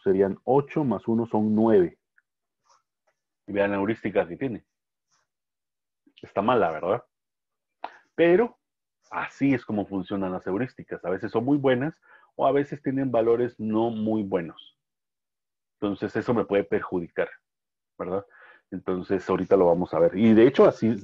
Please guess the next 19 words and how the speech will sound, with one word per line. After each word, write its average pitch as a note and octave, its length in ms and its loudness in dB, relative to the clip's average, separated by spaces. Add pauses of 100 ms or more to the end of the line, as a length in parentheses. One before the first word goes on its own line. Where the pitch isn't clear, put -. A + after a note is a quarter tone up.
de G#2+ 200 2
forma, A2 540 2 (440)
o - 160 -8
sea, G2+ 240 2
a G2 100 0
propósito A#2+ 600 2
que - 100 -4
está G#2 180 -4
así, - 280 -10 (360)
¿verdad? G#2+ 240 -2 (1900)
No A2+ 200 4
es, - 120 -2 (100)
no A2+ 280 0
es - 80 -2
que A#2+ 80 0
esté A#2 180 2
mal A2 220 4
la F#2+ 60 4
heurística. - 500 0